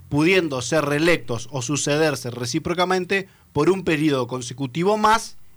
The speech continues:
y luego solo por periodos alternados". Para aclarar esta cuestión de que quienes pueden ser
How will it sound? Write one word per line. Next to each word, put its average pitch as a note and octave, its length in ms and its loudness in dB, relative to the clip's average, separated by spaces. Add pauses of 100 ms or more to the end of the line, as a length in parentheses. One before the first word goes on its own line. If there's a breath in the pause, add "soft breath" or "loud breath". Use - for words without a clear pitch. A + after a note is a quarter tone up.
y E3 100 -2
luego G#3 400 4
solo F#3+ 380 0
por E3+ 180 -2
periodos C#3+ 460 -2
alternados". G#2+ 680 -8 (400 soft breath)
Para D3+ 220 4
aclarar G3 440 2
esta C3 200 -4
cuestión D#3 460 0
de C3 140 -8
que A#2+ 140 -10
quienes E3+ 380 0
pueden C3+ 280 -2
ser C3+ 340 0